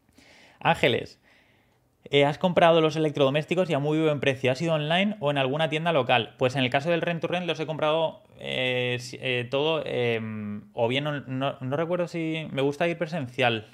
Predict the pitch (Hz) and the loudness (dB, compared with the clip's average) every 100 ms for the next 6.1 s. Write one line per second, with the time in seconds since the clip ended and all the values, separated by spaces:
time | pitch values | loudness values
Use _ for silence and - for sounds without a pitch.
0 | - _ _ - - - 135 123 120 131 | -20 _ _ -20 -16 -14 -12 -8 -6 -4
1 | 160 151 151 165 - - - - 135 139 | -2 0 0 0 -6 -12 -14 -10 -8 -8
2 | 131 120 120 113 120 120 131 151 156 131 | -8 -2 0 0 -4 -4 0 0 0 -2
3 | 127 113 110 110 110 107 117 117 101 107 | -2 -2 -4 -4 -4 -2 -4 -6 -8 -8
4 | 101 123 131 123 123 110 135 123 113 117 | -6 -4 0 0 0 0 -2 -2 -4 -4
5 | 123 120 120 120 113 120 120 117 123 123 | -2 0 2 0 0 0 -2 0 -2 -2
6 | 185 | -4